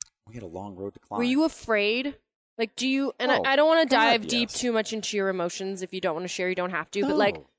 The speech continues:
Speaker 2: I feel like when I do that and I open my office and I don't have a patient for, like, four hours or six hours, like, I'm so used to this high production, boom, boom, boom, your patient is waiting, like, "Sorry, we can't fill you in."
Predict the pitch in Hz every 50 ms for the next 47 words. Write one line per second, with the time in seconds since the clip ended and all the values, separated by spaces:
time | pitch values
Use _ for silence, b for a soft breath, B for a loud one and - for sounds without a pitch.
0 | _ _ _ - 214 226 240 - - 269 269 269 262 254 - - - 220 208 202
1 | 196 196 196 202 190 190 185 180 180 196 196 214 262 269 - - 196 190 185 185
2 | 190 190 208 202 185 180 165 170 175 - 208 196 - - - 190 180 180 - 185
3 | 175 165 185 190 180 175 - - 170 170 - - 196 185 185 - - - - 180
4 | 165 170 165 160 160 - - _ - - 190 175 175 170 165 147 160 170 180 175
5 | 165 170 - - 165 151 - - 147 123 156 190 190 214 - - 233 240 - -
6 | 254 220 202 202 - 202 185 185 180 - - 175 165 170 - - 202 175 175 143
7 | - - - - 180 170 170 170 175 175 _ _ _ _ _ _ - 220 214 220
8 | 202 196 202 202 202 185 202 202 196 190 175 170 - - 202 202 - 214 196 185
9 | 165 160 185 190 185 185 185 180 175 170 165 156 143 160 - - _ _ _ _
10 | - - - 233 214 214 214 214 - - - 220 196 - - - 208 202 202 202
11 | 185 190 185 180 180 175 170 170 175 175